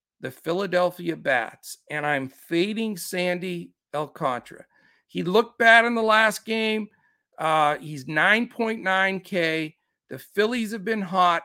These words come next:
It's warm in Philadelphia. They have the tough left-handed bats back,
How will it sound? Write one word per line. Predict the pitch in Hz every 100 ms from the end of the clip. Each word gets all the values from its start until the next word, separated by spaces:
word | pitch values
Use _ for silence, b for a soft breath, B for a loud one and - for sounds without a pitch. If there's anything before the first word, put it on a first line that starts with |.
| -
It's | 147 -
warm | 135 143 165 208 240 254
in | 240
Philadelphia. | 190 220 214 196 185 180 175 185 180 175 b b b -
They | 156 165
have | 165 165 151 - _ _ _ _ 131
the | 147 139
tough | - - 240 240 202
left-handed | 202 202 - 208 202 190 147
bats | 175 185 190 - - -
back, | 135 139 156 180 220 -